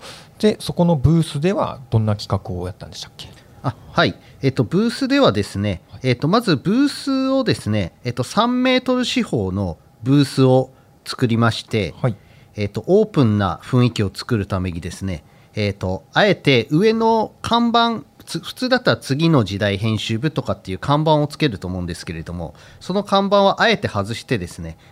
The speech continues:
Speaker 2: 開放感を出して、
Speaker 1: うんうん。
Speaker 2: その代わり、あの、壁面にですね、
Speaker 1: はい。
Speaker 2: えっと、大きな幕をぶら下げて、えっと、これ自分たちで、えっと、お願いして作ってもらったんですけれども、
Speaker 1: うん。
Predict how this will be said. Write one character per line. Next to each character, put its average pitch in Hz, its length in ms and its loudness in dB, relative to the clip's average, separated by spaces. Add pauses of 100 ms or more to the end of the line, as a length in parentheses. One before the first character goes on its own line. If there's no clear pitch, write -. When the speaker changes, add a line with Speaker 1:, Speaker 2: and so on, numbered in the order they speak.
(140)
Speaker 2:
開 180 200 0
放 185 160 0
感 98 220 0
を 82 60 -6
出 98 140 -2
し - 120 -12
て、 92 340 -4
Speaker 1:
う - 40 -20
ん 101 40 -18
う - 160 -20
ん。 - 20 -18
Speaker 2:
そ - 120 -8
の 233 80 0
代 254 140 0
わ 247 40 4
り、 247 80 2
あ 226 60 4
の、 220 100 0
壁 208 400 -2
面 254 280 0
に 104 120 0
で 85 120 -6
す - 120 -12
ね、 101 240 -4
Speaker 1:
は 139 80 0
い。 104 60 -2 (140)
Speaker 2:
え 120 80 0
っ 113 40 0
と、 - 200 -6
大 170 160 4
き - 160 -2
な 82 240 -2 (200)
幕 110 380 2
を 92 180 2 (260)
ぶ 113 80 -2
ら 110 120 4
下 - 180 0
げ 95 140 -4
て、 101 340 -2 (480)
え 123 40 -12
っ - 20 -12
と、 - 100 -6
こ 156 100 4
れ 139 60 6
自 120 120 2
分 135 100 4
た 110 80 2
ち - 120 -8
で、 85 100 -8 (260)
え 117 60 0
っ 104 40 -2
と、 90 240 -6 (280)
お 127 80 -4
願 117 200 4
い - 20 4
し - 60 -8
て - 80 -2
作 - 200 -4
っ - 20 -6
て 104 80 -2
も 87 80 -4
ら 87 80 -2
っ 82 60 -12
た 90 140 -4
ん 82 60 -2
で 80 60 -6
す 90 120 -6
け 104 60 2
れ 117 120 2
ど 85 100 -4
も、 92 160 -4
Speaker 1:
う - 40 -6
ん。 - 20 -14